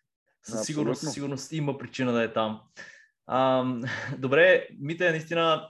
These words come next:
Speaker 1: адски, адски приятно ми беше да, да проведем този разговор. Много неусетно мино-, мина вече повече от час.
Speaker 2: Абсолютно, и аз това гледам сега, повече
Speaker 1: А,
Speaker 2: от час, да.
Speaker 1: да, наистина просто като, като миг мина. Искам и се обаче да, за да, за да не го правим прекалено дълго, да, да приключим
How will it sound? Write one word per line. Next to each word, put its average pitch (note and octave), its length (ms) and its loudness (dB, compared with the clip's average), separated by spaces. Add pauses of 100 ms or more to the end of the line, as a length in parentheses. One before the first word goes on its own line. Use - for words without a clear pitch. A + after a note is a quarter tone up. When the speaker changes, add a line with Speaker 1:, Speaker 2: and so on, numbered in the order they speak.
Speaker 1:
адски, C#3 520 -4
адски C#3 400 -4
приятно B2 340 0
ми A#2+ 80 0
беше A#2+ 280 -2
да, A#2 340 0
да A2+ 140 -12
проведем C3 260 0
този D3+ 180 0
разговор. C#3+ 480 -2 (320)
Много C#3 180 -2
неусетно C3 460 -4
мино-, B2 500 -4
мина A#2 460 -4 (140)
вече B2+ 200 -12
повече A#2+ 320 -6
от A2+ 100 -14
час. D#3+ 220 4
Speaker 2:
Абсолютно, E3 300 2
и D#3+ 40 4
аз E3 180 2
това E3+ 160 2
гледам E3 240 0
сега, B2+ 280 0
повече C3 220 6
Speaker 1:
А, B2+ 100 6
Speaker 2:
от A#2+ 60 0
час, D3+ 220 2
да. C3+ 140 -2 (160)
Speaker 1:
да, C3 420 4
наистина C3+ 400 -6
просто C3+ 280 -6
като, A#2 380 -6 (260)
като B2+ 220 -8
миг C3+ 260 -4
мина. C3+ 340 -2 (520)
Искам D#3 220 -4
и D3 40 -6
се C#3+ 100 -8
обаче D3 260 -2
да, C3+ 720 4
за A#2+ 120 -14
да, B2 160 -6
за A#2+ 120 -6
да B2 40 -2
не B2 60 -2
го C3+ 120 -2
правим C3+ 220 0
прекалено C3 320 -4
дълго, C#3 220 -4
да, A#2+ 320 0
да A#2 180 -8
приключим A#2+ 400 -10